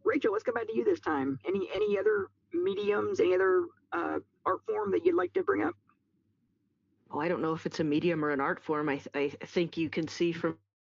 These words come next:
Speaker 2: just this, this panel how involved safety professionals are in their world and in their communities. And, and those of you that have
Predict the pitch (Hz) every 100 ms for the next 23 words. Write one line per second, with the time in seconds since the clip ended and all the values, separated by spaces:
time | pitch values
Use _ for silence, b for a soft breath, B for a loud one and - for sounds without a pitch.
0 | _ - 151 151 156 - B B B _
1 | 160 - - 175 170 156 160 147 156 156
2 | 147 - - _ _ _ _ 185 180 147
3 | - 147 156 151 156 143 - b b b
4 | _ _ - - - 156 - 151 151 -
5 | 147 - 151 139 101 151 143 143 160 160
6 | 156 143 135 180 170 160 156 139 135 -
7 | 170 175 165 160 156 143 139 156 160 156
8 | 147 160 151 151